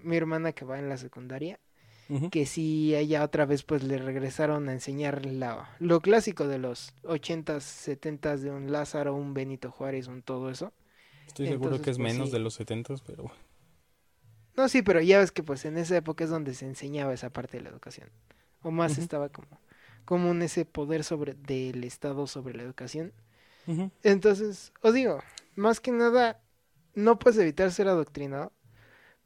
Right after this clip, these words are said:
Speaker 1: pero
Speaker 2: No.
Speaker 1: yo sí pienso que sí puedes, pues.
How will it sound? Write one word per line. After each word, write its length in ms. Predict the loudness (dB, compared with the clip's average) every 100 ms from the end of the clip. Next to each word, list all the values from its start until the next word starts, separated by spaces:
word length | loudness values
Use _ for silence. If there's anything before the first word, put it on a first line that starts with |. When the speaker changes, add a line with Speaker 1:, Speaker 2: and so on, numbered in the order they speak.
| 2
Speaker 1:
pero 800 | 6 8 8 8 6 6 6 4
Speaker 2:
No. 20 |
Speaker 1:
yo 200 | 4 2
sí 140 | 2 0
pienso 320 | -2 0 -2
que 120 | -2
sí 140 | -4
puedes, 440 | -2 0 2 0 -4
pues. 380 | -12 -16 -18